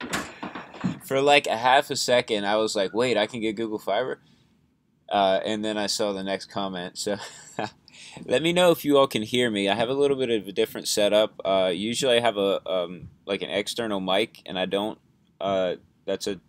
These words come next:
at the office. Uh, so I'm just using the mic that's in my MacBook, and my laptop is actually on my lap, so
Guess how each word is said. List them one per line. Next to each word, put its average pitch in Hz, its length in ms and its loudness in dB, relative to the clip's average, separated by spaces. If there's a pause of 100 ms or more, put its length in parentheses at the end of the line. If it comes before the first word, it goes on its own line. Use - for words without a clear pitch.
at 92 140 -4
the 92 120 -4
office. 104 500 -2 (800)
Uh, 92 340 2
so - 140 -6
I'm 101 80 -6
just 107 180 -4
using 110 300 -4
the 98 80 -4
mic 98 300 0
that's - 180 -6
in 92 100 -6
my 90 140 -4
MacBook, 101 600 -2 (460)
and 95 560 -6
my 90 120 -4
laptop 101 580 2
is 98 120 -4
actually 98 540 -2
on 104 220 0
my 98 180 0
lap, 92 400 2 (320)
so 92 480 -2